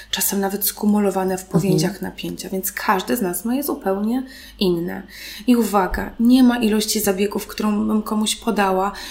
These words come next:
Speaker 1: że po trzech albo dziesięciu zabiegach ujrzymy, że tak powiem, najwspanialszy z możliwych rezultatów,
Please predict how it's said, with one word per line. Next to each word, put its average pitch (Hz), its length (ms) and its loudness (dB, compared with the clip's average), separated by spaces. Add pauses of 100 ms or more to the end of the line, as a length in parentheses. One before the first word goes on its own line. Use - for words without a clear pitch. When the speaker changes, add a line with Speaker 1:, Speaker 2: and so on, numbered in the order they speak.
Speaker 1:
że - 140 0
po 202 160 -4
trzech 233 380 -2
albo 208 180 0
dziesięciu 233 420 0
zabiegach 214 640 -2 (260)
ujrzymy, 214 400 6
że 208 80 -2
tak 202 200 -6
powiem, 202 460 0 (280)
najwspanialszy 208 840 2
z 202 100 -6
możliwych 196 480 -2
rezultatów, 190 600 -2